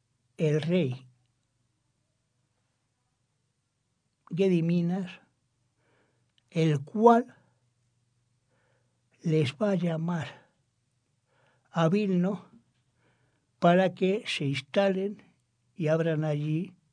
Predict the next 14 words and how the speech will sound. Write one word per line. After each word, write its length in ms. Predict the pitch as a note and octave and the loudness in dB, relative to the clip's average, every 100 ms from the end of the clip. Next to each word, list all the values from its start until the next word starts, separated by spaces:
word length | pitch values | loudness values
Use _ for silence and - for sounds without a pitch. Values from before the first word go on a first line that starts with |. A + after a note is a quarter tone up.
| _ _ _ _ _ | _ _ _ _ _
sus 340 | - - E3 - | -18 -6 -6 -6
comercios 840 | D3 C#3 D#3 E3 - E3 F3+ - _ _ _ _ _ _ _ _ | -6 -2 0 -2 -2 -2 -2 -6 _ _ _ _ _ _ _ _
y, 340 | F3 F3+ B3+ - _ | -2 0 -2 -12 _
sobre 440 | - E3 D3+ D3 | -8 -2 0 -2
todo, 560 | C#3+ - F3+ F3 F3+ - _ _ _ _ _ _ | -4 0 2 2 0 -6 _ _ _ _ _ _
sus 600 | - - F3+ D#3+ - - - _ _ _ _ _ _ _ _ | -16 -6 0 2 0 -6 -14 _ _ _ _ _ _ _ _
escuelas 720 | - - - E3+ D3 C#3+ C#3+ - - _ _ _ _ _ _ _ _ _ _ | -18 -16 -6 -4 -2 -4 -6 -12 -20 _ _ _ _ _ _ _ _ _ _
religiosas, 960 | - E3+ D#3+ D3+ - D#3 F3 - G3 G3 - - _ _ _ - - _ | -8 -4 -4 -4 -6 -2 -2 -2 -8 -10 -14 -20 _ _ _ -20 -20 _
hasta 380 | F3+ D3+ - D3 | 2 2 0 -2
tal 300 | - F3 D#3+ - _ _ _ | 2 2 2 -4 _ _ _
punto 680 | - G#3 G#3+ F3+ - A3 G3 - | -4 -2 -2 -4 0 0 0 -4
que 180 | E3 F3+ | 2 4
la 180 | F#3 | 4
ciudad, 600 | F3 - D#3+ D3+ F#3 G#3+ | 2 0 0 4 4 4